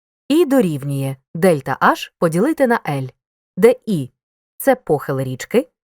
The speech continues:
дельта H — падіння річки в сантиметрах, L — довжина річки в кілометрах.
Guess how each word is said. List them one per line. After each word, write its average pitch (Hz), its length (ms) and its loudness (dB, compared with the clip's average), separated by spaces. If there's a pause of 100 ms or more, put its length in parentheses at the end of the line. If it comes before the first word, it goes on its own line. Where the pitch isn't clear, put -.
(160)
дельта 262 440 2
H — 165 360 -2 (320)
падіння 160 500 0
річки 139 360 -6
в - 60 -12
сантиметрах, 160 760 -2 (380)
L — 185 260 0 (380)
довжина 214 500 0
річки 277 400 -6
в - 80 -16
кілометрах. 139 760 -4